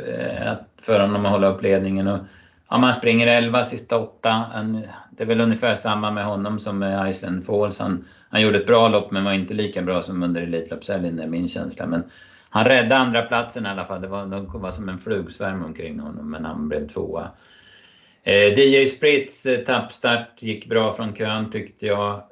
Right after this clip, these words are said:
Eh, vi trodde på Santis Hilton, men han fick ingen bra start. Hade väl spetsat,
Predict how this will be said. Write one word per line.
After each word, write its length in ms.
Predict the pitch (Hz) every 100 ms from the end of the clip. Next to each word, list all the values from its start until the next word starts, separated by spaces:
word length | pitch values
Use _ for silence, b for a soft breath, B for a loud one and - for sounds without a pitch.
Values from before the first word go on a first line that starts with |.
| _ -
Eh, 420 | 104 101 101 95
vi 440 | 95 101 110 107
trodde 300 | 117 110 104
på 120 | 104
Santis 400 | 101 104 98 98
Hilton, 540 | 110 107 104 - 104 98
men 120 | 98
han 140 | 101
fick 160 | 113 110
ingen 280 | 101 98 98
bra 260 | 98 95
start. 440 | 90 - 110 110 -
Hade 320 | 104 104 113
väl 160 | 117 -
spetsat, 760 | - 113 - - 120 113